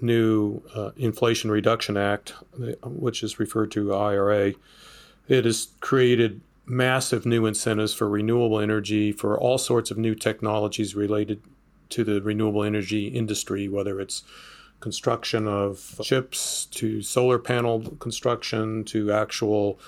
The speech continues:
batteries, uh, for renewable energy and, or, or all energy, really.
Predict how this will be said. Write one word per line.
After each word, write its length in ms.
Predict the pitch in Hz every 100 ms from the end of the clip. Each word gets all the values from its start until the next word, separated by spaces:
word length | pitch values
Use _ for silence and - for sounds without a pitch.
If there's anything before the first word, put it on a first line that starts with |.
| - - _
batteries, 920 | 123 120 123 123 117 117 113 113 110
uh, 200 | 117 101
for 380 | 101 - 117 117
renewable 480 | 110 117 117 113 110
energy 520 | 110 117 107 110 107
and, 140 | 98 -
or, 200 | 120 107
or 220 | - 101
all 300 | 95 113 123
energy, 340 | 95 98 95 92
really. 320 | 110 104